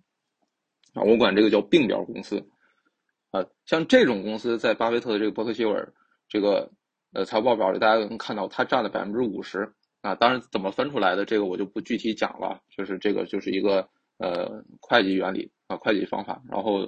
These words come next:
呃，反正我最后统计出来差不多就是，呃，我画出来框的这部分，然后大概就是占百分之五十。然后这部分五十，百分之五十，大家注意我刚才说的，它的整个的利润是直接合并到母公司，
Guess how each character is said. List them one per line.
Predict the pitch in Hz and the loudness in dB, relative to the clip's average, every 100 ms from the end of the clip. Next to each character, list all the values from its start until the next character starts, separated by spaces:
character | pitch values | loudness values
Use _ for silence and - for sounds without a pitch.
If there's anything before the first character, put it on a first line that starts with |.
| - | -8
呃， | 92 - | -10 -8
反 | - | -6
正 | 101 | -4
我 | 110 | -4
最 | - 120 | 0 0
后 | 110 | 0
统 | 110 104 | -2 0
计 | 127 | 0
出 | - | 2
来 | 98 | 2
差 | 98 101 | 4 2
不 | 98 | 2
多 | 98 | 0
就 | 98 | 0
是， | 104 90 - _ _ _ _ | -2 -4 -10 _ _ _ _
呃， | 95 90 | 2 2
我 | 90 95 98 | 2 -2 -4
画 | - 101 | 0 0
出 | 98 | 2
来 | 98 | 2
框 | 92 - 113 107 | 2 2 2 2
的 | |
这 | 95 | -2
部 | 92 101 | -2 -4
分， | 104 - | -6 -10
然 | 98 | -4
后 | |
大 | 98 | 0
概 | 98 95 | 2 2
就 | 98 | 0
是 | 101 | 0
占 | 101 95 | 0 0
百 | 95 | -6
分 | 98 | -4
之 | 98 | -4
五 | 95 | -4
十。 | - 98 - _ _ _ _ | -8 -10 -12 _ _ _ _
然 | - | 4
后 | 123 | 4
这 | 160 214 | 6 4
部 | 170 | 4
分 | 165 110 | -2 -6
五 | 92 | -8
十， | - _ _ _ | -12 _ _ _
百 | 101 | -2
分 | 110 | 0
之 | 139 | 0
五 | 92 | -2
十， | - 107 117 - | -4 -6 -6 -6
大 | 120 | -4
家 | 131 | -2
注 | 143 | -2
意 | 143 | -2
我 | 98 | -2
刚 | 101 123 | -2 -4
才 | |
说 | 131 147 | -2 -2
的， | 104 98 | -2 -4
它 | - 180 | -4 -2
的 | 131 | -2
整 | 104 95 | -4 -4
个 | 120 | -2
的 | 139 104 98 - _ | 0 -2 -2 -8 _
利 | - 226 | -2 0
润 | 160 101 - | 0 -2 -6
是 | - | -8
直 | 107 120 | -4 -4
接 | 139 | -2
合 | 143 - | -4 -6
并 | 123 151 | -6 -2
到 | 131 | -2
母 | 101 104 | -2 -6
公 | 113 139 | -8 -6
司， | 143 | -2